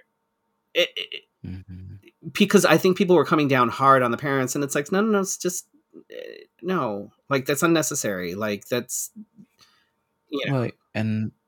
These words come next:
Speaker 2: just like we
Speaker 1: Um,
Speaker 2: were talking about earlier, you, w-, parents don't, eh, eh, parents make mistakes, and
Speaker 1: Right.
Speaker 2: parents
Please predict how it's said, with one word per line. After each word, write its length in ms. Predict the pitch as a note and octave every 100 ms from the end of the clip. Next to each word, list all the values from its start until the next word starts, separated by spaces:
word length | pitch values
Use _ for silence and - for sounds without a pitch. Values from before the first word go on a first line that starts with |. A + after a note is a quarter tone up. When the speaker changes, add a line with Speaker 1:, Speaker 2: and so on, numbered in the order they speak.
| _ _ _
Speaker 2:
just 220 | A2 -
like 80 | D3
we 60 |
Speaker 1:
Um, 80 | A#2
Speaker 2:
were 100 | G#1+
talking 320 | - D#2 D2+
about 260 | D2+ D#2 D2 - _ _
earlier, 500 | G2 G2+ - D2+ E2 - _
you, 360 | G2 F#2+ F#2 - - - _ _ _ _ _ _ -
w-, 200 | F2+ - _ _ -
parents 420 | B2+ A#2 G#2+ -
don't, 460 | - E2+ D#2+ D#2+ - - - _ _ _ _ _ _ _ _ _ _ _ _ _ _ _ _ _ _ _ _ _ _ _ _ _ _ _
eh, 160 | - - _ _
eh, 120 | A2+
parents 360 | G2+ A2 G#2+ -
make 160 | E2+ D#2
mistakes, 480 | D2+ D#2+ D2 -
and 200 | - D2+
Speaker 1:
Right. 140 | D#2 -
Speaker 2:
parents 640 | F2+ E2 D#2 D#2 - -